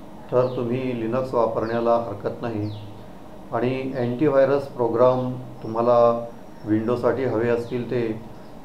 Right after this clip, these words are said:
मी आत्ताच सांगितलेल्या वेबसाईटवर तुम्हाला सहजच मिळतील. आणि चौथा प्रश्न आहे यांचा युनिकोड. यावेळी लिनक्समध्ये युनिकोडचा वापर करून तुम्ही इंग्रजीमध्ये दिसणारे मेनू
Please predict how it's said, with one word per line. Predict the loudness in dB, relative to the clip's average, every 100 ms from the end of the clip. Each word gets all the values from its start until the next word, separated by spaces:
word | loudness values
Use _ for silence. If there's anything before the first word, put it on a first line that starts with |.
| -10
मी | -2
आत्ताच | 0 0 2 2 2
सांगितलेल्या | -2 -2 -2 0 4 4
वेबसाईटवर | 2 0 -2 0 0 -2
तुम्हाला | -2 0 0 0
सहजच | -2 0 0 -2
मिळतील. | -4 -4 -4 -4 -6 -12 -16 -16 -16 -18 -18 -18 -18 -18 -10 -4
आणि | -2 -2
चौथा | 0 0 2
प्रश्न | 0 0 -2 -4
आहे | -2 -2
यांचा | -2 -4 -2
युनिकोड. | 0 0 -2 0 0 0 -6 -14 -16 -16 -18 -18 -18 -18 -18 -18 -18 -18 -16 -2
यावेळी | 6 6 6 4 4 2
लिनक्समध्ये | -2 -2 -2 -2 2 2 2 -2 -8 -12
युनिकोडचा | -4 -2 -2 0 -2 2 6
वापर | 6 4 0
करून | 0 0 0 -4 -8 -14 -16 -18 -18 -18 -8
तुम्ही | -4 -2 0 -2 -2 -2
इंग्रजीमध्ये | 0 0 -2 -2 0 2
दिसणारे | 0 -2 -2 0
मेनू | 0 -2 -2 -4